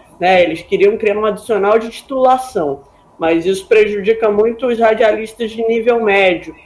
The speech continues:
né, que muitas vezes não têm sequer curso superior, vão ter que fazer um curso superior pra depois fazer mestrado e doutorado. Então, a gente defendia que fosse, na verdade, uma lógica por cursos, de formação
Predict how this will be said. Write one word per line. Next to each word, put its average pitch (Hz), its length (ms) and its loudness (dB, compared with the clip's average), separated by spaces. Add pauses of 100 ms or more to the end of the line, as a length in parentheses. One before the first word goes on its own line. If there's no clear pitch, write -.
(240)
né, 170 220 0
que 170 240 -4
muitas 185 440 0
vezes 190 200 4
não 214 220 2
têm 214 180 2
sequer 220 480 0
curso 233 280 -4
superior, 220 500 4
vão 220 120 2
ter 226 120 2
que - 80 -12
fazer 220 260 2
um 240 120 2
curso 233 260 -6
superior 214 420 2
pra 240 80 2
depois 220 400 2
fazer 240 260 -6
mestrado 226 520 -2
e - 20 -16
doutorado. 226 680 0 (460)
Então, 170 140 2
a 175 100 4
gente 185 280 -2
defendia 202 840 2 (280)
que 220 140 0
fosse, 208 720 2
na 196 160 0
verdade, 185 580 2
uma 214 180 2
lógica 196 440 2
por 269 420 0
cursos, 190 560 -10
de 196 160 -2
formação 240 840 -4